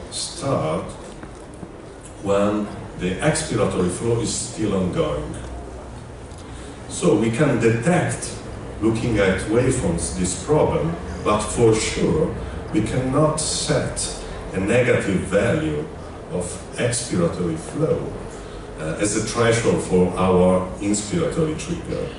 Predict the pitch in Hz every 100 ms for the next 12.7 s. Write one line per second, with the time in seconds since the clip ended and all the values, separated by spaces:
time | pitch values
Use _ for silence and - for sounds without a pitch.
0 | - - - - - - - - - -
1 | - - - - - - - - - -
2 | - - 127 117 - - - - - -
3 | - - - - - - - 127 120 117
4 | - - - - - - - - - 147
5 | 185 - - 82 80 - - - - -
6 | - - 87 90 85 - 123 123 - -
7 | 90 - 90 90 - 156 151 - 165 175
8 | - - - - - 113 113 107 - 123
9 | 117 123 123 123 - 95 95 92 - 160
10 | 160 170 175 180 - - - - - -
11 | - - - - - - - - 92 -
12 | - - - - - - -